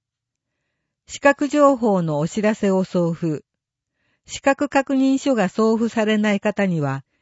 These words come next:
資格情報のお知らせを七月中旬に送付します。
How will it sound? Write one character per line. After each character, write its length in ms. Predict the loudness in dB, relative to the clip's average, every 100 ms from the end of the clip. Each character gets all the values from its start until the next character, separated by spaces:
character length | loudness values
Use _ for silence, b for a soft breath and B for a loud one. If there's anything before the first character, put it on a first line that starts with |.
| _ _
資 140 | -4
格 260 | -2 -2 -2
情 300 | 2 4 4
報 220 | 0 0
の 160 | -2 -4
お 80 |
知 160 | -4 -4
ら 100 | -4
せ 200 | 0 2
を 220 | 2 0 _
七 240 | -20 -8 -2
月 260 | -2 -2
中 300 | -4 -2 -2
旬 240 | 0 -2 0
に 160 | -2
送 240 | -2 -2 -4
付 140 | -8
し 160 | -10 -6
ま 180 | -6 -8
す。 260 | _ _